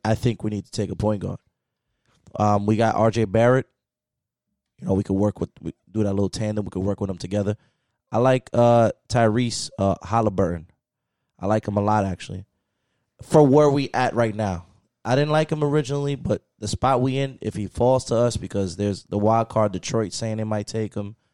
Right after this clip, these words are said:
Atlanta might take him, only because he can work off the ball as well, play the two, 'cause he's long, he's lanky, he's long enough to do that. He can shoot. He's not very well with creating his own shot, but he can shoot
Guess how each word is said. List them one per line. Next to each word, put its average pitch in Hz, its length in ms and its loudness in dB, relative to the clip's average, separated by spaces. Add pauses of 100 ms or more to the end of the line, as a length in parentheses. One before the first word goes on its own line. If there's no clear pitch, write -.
(380)
Atlanta 113 440 0
might 110 240 0
take 113 260 0
him, 107 200 -2 (840)
only 113 200 2
because 107 300 0
he 113 80 0
can 104 240 -4
work 110 260 2
off 110 160 0
the 110 80 0
ball 101 260 2
as 92 100 -4
well, 101 200 2
play 101 180 -2
the 92 100 -8
two, 101 320 -2 (300)
'cause 95 160 -6
he's 90 160 -4
long, 107 220 2
he's 92 180 -6
lanky, 107 320 -6
he's 92 140 -4
long 101 220 0
enough 98 180 -2
to - 80 -20
do 101 180 0
that. 98 140 -4
He 98 80 -4
can 92 240 -10 (140)
shoot. 104 340 0 (400)
He's - 100 -20
not 120 120 2
very 139 160 6
well 143 200 6
with 123 80 2
creating 127 420 2
his 101 120 -2
own 98 140 0
shot, 92 300 -2
but 90 80 -2
he 90 60 -6
can - 100 -16
shoot 104 340 0